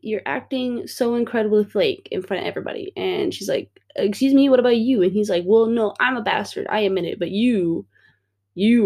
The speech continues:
were just doing whatever you want. Like, you don't even care." And she's like, "Hey, I can save my business and my family, and that's what I'm gonna try and do."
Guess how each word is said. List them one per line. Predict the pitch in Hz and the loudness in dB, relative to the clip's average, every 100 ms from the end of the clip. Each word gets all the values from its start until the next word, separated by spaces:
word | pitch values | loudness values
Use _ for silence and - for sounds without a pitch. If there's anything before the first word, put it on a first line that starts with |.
| 156 | 2
were | - | -2
just | - - - - | -8 -16 -18 -4
doing | 196 190 175 | 4 6 4
whatever | 160 180 | 2 0
you | 214 220 214 | 0 -2 -2
want. | 143 - | -4 -8
Like, | - 175 | -12 -6
you | 214 | -2
don't | 185 156 | 0 0
even | 185 208 | 0 -2
care." | - 131 - | -4 -6 -6
And | - - | -8 -12
she's | - - | -14 -16
like, | - | -10
"Hey, | 190 185 - | -6 -6 -4
I | 185 | -4
can | - 190 | -2 -2
save | - 190 190 | 0 0 2
my | 190 | 2
business | 208 208 220 | 2 0 -2
and | 220 208 | -2 0
my | 202 | 0
family, | 233 220 208 208 214 | -2 -6 -4 -4 -4
and | 180 | -6
that's | 170 196 | -6 -4
what | 202 | 0
I'm | 196 | 0
gonna | 202 | -2
try | - 247 | -4 -2
and | 254 208 | -2 0
do." | 104 - | -2 -4